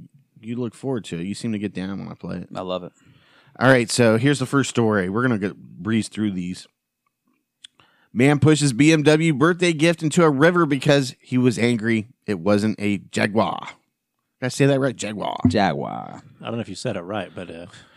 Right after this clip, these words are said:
Speaker 3: <laughs>
Speaker 1: Along the
Speaker 3: they,
Speaker 1: lines of what
Speaker 3: they,
Speaker 1: rich people say?
Speaker 3: they, they should put you in the car ad.
Speaker 1: Yeah. According to Daily Mail,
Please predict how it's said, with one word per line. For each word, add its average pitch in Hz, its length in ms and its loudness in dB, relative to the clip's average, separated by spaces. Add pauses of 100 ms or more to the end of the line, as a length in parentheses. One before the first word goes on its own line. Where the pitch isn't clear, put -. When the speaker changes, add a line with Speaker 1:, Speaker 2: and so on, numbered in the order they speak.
(380)
Speaker 3:
<laughs> 190 140 -8 (680)
Speaker 1:
Along 131 260 2
the 131 80 2
Speaker 3:
they, 123 40 2
Speaker 1:
lines 127 240 2
of 123 60 0
what 127 120 2
Speaker 3:
they, 127 60 2
Speaker 1:
rich 127 140 0
people 127 200 -2
say? 139 260 0
Speaker 3:
they, 120 180 -6
they 120 140 -6
should - 180 -10
put - 220 -8
you 123 80 -4
in 110 80 -6
the 95 80 -8
car 110 260 -8
ad. 101 220 -12 (200)
Speaker 1:
Yeah. 139 320 0 (840)
According 170 600 2
to 151 80 4
Daily 139 360 2
Mail, 127 560 2